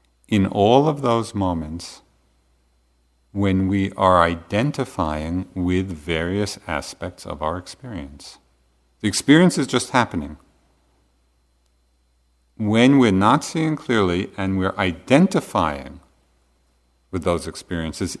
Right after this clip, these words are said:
in the process of identification, that's where the sense, the feeling of self comes from.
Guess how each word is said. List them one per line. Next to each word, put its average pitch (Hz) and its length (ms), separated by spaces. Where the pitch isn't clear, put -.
in 143 320
the 147 80
process 110 560
of 98 100
identification, 92 1040
that's 101 380
where 95 300
the 92 140
sense, - 520
the 90 140
feeling 135 680
of 92 140
self - 540
comes 87 260
from. 69 280